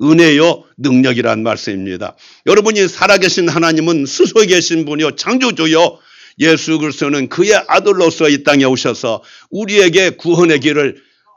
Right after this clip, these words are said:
주신 거예요. 자신이 내조를 담당하고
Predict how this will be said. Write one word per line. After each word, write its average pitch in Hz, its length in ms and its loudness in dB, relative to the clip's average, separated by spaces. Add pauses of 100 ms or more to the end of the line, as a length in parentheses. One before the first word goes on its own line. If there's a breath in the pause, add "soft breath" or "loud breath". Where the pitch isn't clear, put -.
(200)
주신 131 380 -2
거예요. 104 540 -4 (120)
자신이 190 600 -2
내조를 156 520 0
담당하고 127 840 -4